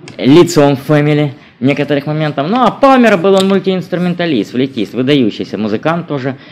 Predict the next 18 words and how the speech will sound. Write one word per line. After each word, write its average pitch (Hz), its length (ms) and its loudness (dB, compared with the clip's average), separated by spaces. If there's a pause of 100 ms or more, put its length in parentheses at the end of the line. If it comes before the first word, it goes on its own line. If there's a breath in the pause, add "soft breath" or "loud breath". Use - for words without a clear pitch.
(220 loud breath)
в - 60 -6
общем-то, 120 320 -2
недооцененный. 117 920 2 (380 loud breath)
Он, 165 300 2 (200 loud breath)
э, 92 260 -2 (180)
партии 165 300 2
саксофона 135 640 -2
быстро 120 360 0
переписали 170 600 -2
под 196 180 -6
флейту, 247 380 0
и 180 40 2
это 185 200 2
было 165 240 0
очень 156 300 0
актуально 165 500 -2
и 139 40 -6
хорошо. 131 500 -6